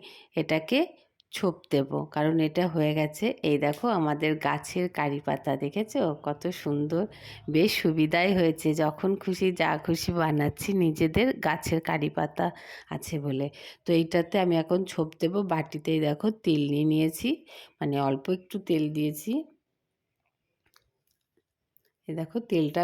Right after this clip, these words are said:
গরম হয়ে যাবে, গরম হয়ে গেলে তেলের মধ্যে আমি এক এক করে ফোড়ন দেব।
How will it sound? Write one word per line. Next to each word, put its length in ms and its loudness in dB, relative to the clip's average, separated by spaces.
গরম 380 0
হয়ে 300 0
যাবে, 320 0
গরম 400 0
হয়ে 200 -2
গেলে 260 -2
তেলের 340 0
মধ্যে 400 -2
আমি 260 0
এক 200 -4
এক 140 -4
করে 240 -2
ফোড়ন 420 -2
দেব। 220 -8